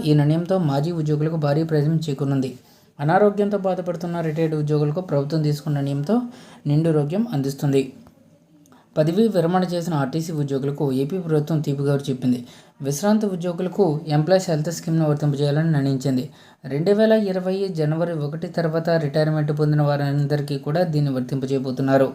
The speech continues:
ఒకసారి ప్రీమియం చెల్లిస్తే జీవితాంతం ఫ్రీ ట్రీట్మెంట్ అందించాలని నిర్ణయించారు. ఇక విశ్రాంతి ఉద్యోగి భార్యకు కూడా ఉచిత వైద్యం అందించాలని ప్రభుత్వం నిర్ణయించడం విశేషం.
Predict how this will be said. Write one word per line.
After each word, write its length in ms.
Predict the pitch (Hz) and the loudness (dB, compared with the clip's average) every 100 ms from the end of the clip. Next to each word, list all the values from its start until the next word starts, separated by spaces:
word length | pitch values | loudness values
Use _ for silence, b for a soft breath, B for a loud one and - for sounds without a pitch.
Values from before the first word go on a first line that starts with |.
| B B B - | B B B -4
ఒకసారి 500 | 143 196 208 226 233 | 2 4 4 4 4
ప్రీమియం 440 | 240 208 196 196 196 | 0 -2 -2 -4 -2
చెల్లిస్తే 360 | 190 185 - 190 | -2 -2 0 0
జీవితాంతం 680 | 151 160 165 180 165 185 151 | 2 0 0 -2 0 -2 -2
ఫ్రీ 180 | 156 175 | -2 -4
ట్రీట్మెంట్ 480 | - 160 160 160 156 | -4 -6 -2 0 2
అందించాలని 600 | 147 147 151 143 160 214 | 2 2 0 0 2 4
నిర్ణయించారు. 600 | 175 143 143 147 135 123 - B B - | 4 4 4 4 2 0 -12 B B -6
ఇక 160 | 160 | 0
విశ్రాంతి 500 | 185 147 147 196 208 | 2 2 2 4 4
ఉద్యోగి 420 | 196 180 170 196 185 | 2 -2 0 2 4
భార్యకు 460 | 165 160 160 160 156 | 4 4 2 -2 -2
కూడా 280 | 160 180 170 | 2 6 4
ఉచిత 280 | 147 151 160 | 4 -2 -2
వైద్యం 280 | 156 151 151 | 0 0 0
అందించాలని 520 | 143 139 143 143 160 | 0 0 -2 -2 -2
ప్రభుత్వం 400 | 160 139 143 151 | -2 -4 -2 0
నిర్ణయించడం 520 | 139 139 135 156 185 | 0 -2 -4 -2 -2
విశేషం. 420 | 151 151 139 147 | -2 -2 -2 -2